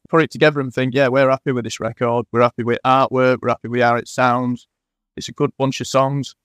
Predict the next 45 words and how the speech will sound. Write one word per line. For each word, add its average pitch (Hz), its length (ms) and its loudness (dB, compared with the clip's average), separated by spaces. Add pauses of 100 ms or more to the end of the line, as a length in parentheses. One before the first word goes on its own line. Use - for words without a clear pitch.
(220)
and 147 120 2
then 156 80 0
you 151 160 0
just - 180 -12
put 160 160 4
it 120 80 0
out. 165 300 4
And 127 240 -6 (320)
if - 100 -12
people 190 240 0
don't 151 160 0
like 160 300 4
it, 151 180 0 (120)
you 160 160 -2
can't 165 280 4
really 147 180 0
do 151 320 -2 (260)
any 151 180 2
more 143 240 2
than 127 220 -8
try 143 260 2
your 123 100 -4
best 165 300 2
on 143 120 -2
it. 117 140 -6
But 135 220 -4 (220)
with 202 140 0
the 233 60 2
first 233 400 0
album, 131 380 2 (300)
you're 151 100 -4
sort 220 360 4
of 160 100 2
like, 143 420 4 (240)
like, 127 200 0
you - 60 -10
never 147 200 4
know, 143 180 4
people - 260 -6
could 120 120 -4
hate 147 280 2
it, 120 120 -2
but 120 200 -2
I - 60 -10
suppose 202 280 0